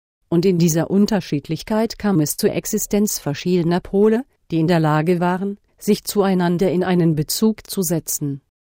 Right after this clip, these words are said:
Indem sich in dieser Verschiedenheit die einzelnen Pole zueinander in Bezug setzen konnten, entstand Energie,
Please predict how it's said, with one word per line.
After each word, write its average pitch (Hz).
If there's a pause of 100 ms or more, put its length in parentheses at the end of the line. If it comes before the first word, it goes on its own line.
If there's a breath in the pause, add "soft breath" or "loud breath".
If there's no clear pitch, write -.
(580)
Indem 175
sich 196
in 190
dieser 226
Verschiedenheit 160
die 180
einzelnen 175
Pole 254
zueinander 180
in 151
Bezug 151
setzen 170
konnten, 190 (160 soft breath)
entstand 160
Energie, 151